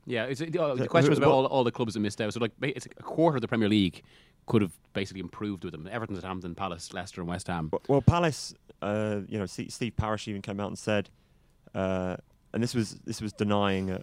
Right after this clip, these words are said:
Speaker 2: a Daily Mail story that,
Speaker 1: Mm-hmm.
Speaker 2: that Palace were interested in, if, if I remember correctly.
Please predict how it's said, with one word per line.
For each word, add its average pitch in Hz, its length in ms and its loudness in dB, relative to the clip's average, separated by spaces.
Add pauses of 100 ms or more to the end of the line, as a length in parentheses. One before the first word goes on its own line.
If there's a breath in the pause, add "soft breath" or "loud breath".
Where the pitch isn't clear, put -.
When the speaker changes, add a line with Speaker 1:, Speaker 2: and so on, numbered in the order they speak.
(120)
Speaker 2:
a - 40 -10
Daily 98 300 0
Mail 95 260 -2
story 90 360 -4
that, 92 100 -2
Speaker 1:
Mm-hmm. 98 300 4
Speaker 2:
that 80 120 -8
Palace 101 280 -6
were 98 60 -4
interested 98 300 -8
in, 90 60 -6
if, 90 140 -8
if - 180 -20
I 92 40 -6
remember 90 240 -6
correctly. 90 420 -8